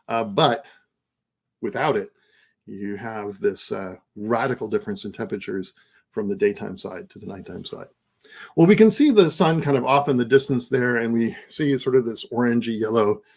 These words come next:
uh, disk at the center of the artificial glow that we use to represent the intense light and heat of the sun.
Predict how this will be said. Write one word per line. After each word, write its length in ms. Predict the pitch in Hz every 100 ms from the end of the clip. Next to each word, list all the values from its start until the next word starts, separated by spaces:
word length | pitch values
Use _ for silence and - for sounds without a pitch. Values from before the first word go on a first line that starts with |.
| _ -
uh, 200 | 110 101
disk 420 | 101 127 - -
at 100 | 107
the 100 | -
center 460 | 110 135 120 120 107
of 260 | - 107 95
the 200 | 98 98 _ _ _ _ -
artificial 520 | 139 117 110 120 123
glow 520 | 104 107 110 113 117 - _ -
that 140 | -
we 120 | 123 113
use 320 | 113 110 104
to 100 | 113
represent 640 | 117 110 113 101 113 107 - _
the 300 | 117 110 107 -
intense 580 | - 101 131 123 - - -
light 180 | 113
and 80 | 113
heat 180 | 104 117
of 80 | 113
the 120 | 107
sun. 340 | - 113 107